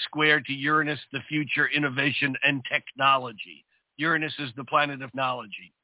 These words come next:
So this is really what we've been seeing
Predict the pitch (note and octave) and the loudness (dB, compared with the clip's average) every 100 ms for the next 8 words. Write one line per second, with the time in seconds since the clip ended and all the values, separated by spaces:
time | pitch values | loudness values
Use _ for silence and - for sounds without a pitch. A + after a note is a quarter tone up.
0 | - - - - - F3 E3+ _ D3 A#2+ | -20 -20 -20 -8 2 2 2 _ -20 -6
1 | F#3+ F3+ A#3 F3+ D#3 D3+ C#3 E3 G#3+ G3+ | -6 -2 -4 -6 -10 -14 -6 0 2 4
2 | D#3+ D3 D#3 D3 C#3+ C3 D3+ B2+ F#3+ F#3 | 2 2 0 0 -2 -2 -4 -4 -2 0
3 | D3 | 0